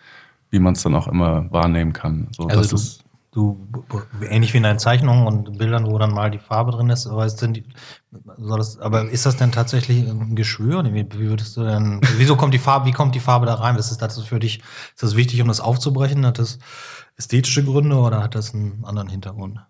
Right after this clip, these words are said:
Speaker 1: Mm, n-, nee, also diese Farbe in diesen Bildern und auch, also die s-, spricht ja immer für, ist ja tatsächlich so eine Gefühlsbeschreibung, so. Also das Gefühl, dass dort eine gewisse, an diesem Platz, den ich dann zeichne,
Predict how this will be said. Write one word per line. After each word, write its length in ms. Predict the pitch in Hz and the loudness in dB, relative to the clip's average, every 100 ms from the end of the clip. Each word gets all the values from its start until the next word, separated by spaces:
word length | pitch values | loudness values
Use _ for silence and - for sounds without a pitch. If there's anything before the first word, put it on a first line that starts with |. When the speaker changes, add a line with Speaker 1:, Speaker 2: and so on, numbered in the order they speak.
| _ _ _ _ | _ _ _ _
Speaker 1:
Mm, 880 | 117 113 113 113 110 110 - 101 101 | -2 0 0 -2 -4 -6 -6 -4 -4
n-, 100 | - | -4
nee, 400 | 104 120 131 139 | -2 2 4 4
also 360 | 101 117 117 98 120 - - - _ _ - _ | 2 2 0 -2 -10 -14 -20 -20 _ _ -20 _
diese 340 | - 110 113 120 | -12 -4 0 2
Farbe 340 | 127 123 139 | 4 2 4
in 80 | 120 | 4
diesen 220 | 117 113 | 4 2
Bildern 360 | 120 131 135 123 | 4 6 6 4
und 140 | 107 | 4
auch, 320 | 85 107 - | 0 -2 -6
also 220 | - 101 98 | -8 -6 -6
die 400 | - - - 98 | -8 -14 -10 -8
s-, 200 | 95 - - | -8 -10 -12
spricht 300 | - 117 120 | -2 0 2
ja 60 | 98 | 4
immer 180 | 98 | 4
für, 160 | 98 110 98 | 2 0 0
ist 220 | 87 98 | -2 -4
ja 240 | 87 87 - - 78 - | -2 -2 -2 -6 -12 -6
tatsächlich 420 | 113 107 110 104 | -2 2 2 2
so 100 | 101 | 2
eine 340 | 101 98 92 - | 4 4 2 -2
Gefühlsbeschreibung, 1200 | 101 - - 107 101 - 98 - - 160 78 71 | -4 -2 2 2 2 -4 -4 0 0 0 -2 -4
so. 140 | 80 | -4
Also 260 | 78 80 87 | -4 -2 -4
das 400 | - 90 - - | -4 -4 -6 -10
Gefühl, 360 | 95 - 104 | -8 0 2
dass 300 | 92 95 - - - - - | 2 0 -4 -8 -10 -10 -2
dort 280 | 92 90 | 0 2
eine 240 | - 92 87 | 2 2 0
gewisse, 440 | 87 87 80 53 | -2 -2 -2 0
an 180 | 98 90 | 2 2
diesem 220 | 95 90 | 2 0
Platz, 340 | 87 101 101 - | 0 0 -2 0
den 100 | 90 | 0
ich 100 | 87 | 0
dann 160 | 87 | -2
zeichne, 460 | 87 85 92 92 85 | -2 0 2 2 0